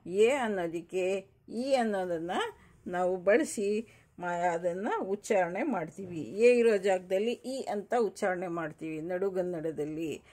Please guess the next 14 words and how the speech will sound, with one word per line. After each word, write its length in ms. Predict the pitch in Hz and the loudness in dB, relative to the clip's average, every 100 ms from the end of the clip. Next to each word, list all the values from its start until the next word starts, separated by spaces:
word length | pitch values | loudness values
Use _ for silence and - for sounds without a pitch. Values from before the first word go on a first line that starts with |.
| - - - _ - - | -20 -20 -20 _ -16 0
ಹಳೆಗನ್ನಡದಲ್ಲಿ, 1200 | 247 226 262 320 330 320 311 294 262 226 202 196 | 6 10 10 10 8 8 8 10 10 10 8 6
ಅದೇ 320 | 170 190 247 | 6 8 8
ಹಳೆಗನ್ನಡಕ್ಕೆ 960 | 269 233 220 240 233 247 240 226 214 202 | 8 6 6 8 6 4 4 4 2 -2
ಬಂದಾಗ 400 | 190 175 165 170 208 - | -2 2 2 4 2 2
ಇಂದಂ 600 | 220 262 277 262 262 285 262 - | 2 4 4 6 6 6 2 -2
ಅಂತ 240 | 202 196 | -2 0
ಇದ್ದಾಗ 600 | 190 170 156 156 151 151 220 262 - - _ - | 0 0 -2 -2 0 2 2 2 -8 -20 _ 0
ನಡುಗನ್ನಡದಲ್ಲಿ 1500 | 214 226 269 262 294 285 285 294 285 285 247 247 226 220 254 | 4 6 6 6 6 6 4 6 10 10 10 8 8 6 4
ಅದನ್ನ 520 | 233 - 202 214 202 233 - | 2 0 2 2 2 0 0
ಏನಂತ 500 | - 208 247 240 240 247 | 2 4 4 2 2 4
ಉಚ್ಚಾರಣೆ 480 | 208 - 220 202 202 | 4 4 4 4 0
ಮಾಡ್ತೀವಿ? 760 | 196 175 175 165 165 180 185 - _ _ _ - | -2 -2 -4 -4 -2 0 -2 -4 _ _ _ 0
ಇಂದ 520 | 262 285 277 208 165 175 208 185 | 4 6 6 6 4 6 8 6
ಅಂತ. 260 | 156 165 | 4 -2